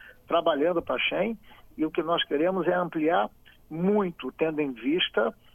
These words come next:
é, a enorme, a enorme consolidação do nosso polo de confecções nas regiões ali de Colatina, ah,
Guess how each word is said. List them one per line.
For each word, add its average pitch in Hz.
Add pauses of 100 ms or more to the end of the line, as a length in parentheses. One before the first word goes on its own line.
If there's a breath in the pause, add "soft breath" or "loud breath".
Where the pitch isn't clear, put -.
(320 loud breath)
é, 139
a 156
enorme, 185
a 147
enorme 175
consolidação 190
do 175
nosso 160
polo 151
de 139
confecções 170 (640 loud breath)
nas 147
regiões 147
ali 139
de 139
Colatina, 139 (540 loud breath)
ah, 127